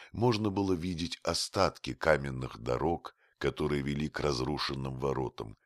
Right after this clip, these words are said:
где последние обломки дощатых створок ещё висели на изношенных,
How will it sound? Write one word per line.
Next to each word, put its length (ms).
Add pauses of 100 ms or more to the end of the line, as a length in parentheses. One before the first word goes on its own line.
(220)
где 220
последние 760
обломки 580
дощатых 720
створок 520
ещё 440
висели 560
на 140
изношенных, 1000